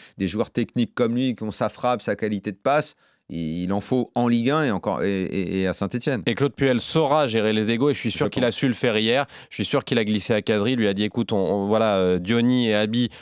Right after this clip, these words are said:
Speaker 2: vont aller faire du travail de sape, tu rentreras dans les derniers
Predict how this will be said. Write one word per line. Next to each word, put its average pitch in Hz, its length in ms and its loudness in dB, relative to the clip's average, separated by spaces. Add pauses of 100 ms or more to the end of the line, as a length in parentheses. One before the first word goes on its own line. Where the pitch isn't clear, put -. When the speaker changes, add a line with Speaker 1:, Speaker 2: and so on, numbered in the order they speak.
(160)
Speaker 2:
vont 107 160 2
aller 110 100 2
faire 113 180 0
du 113 120 0
travail 110 260 0
de 101 140 2
sape, 127 320 0
tu - 120 -6
rentreras 113 460 2
dans 110 140 2
les 110 100 2
derniers 104 240 2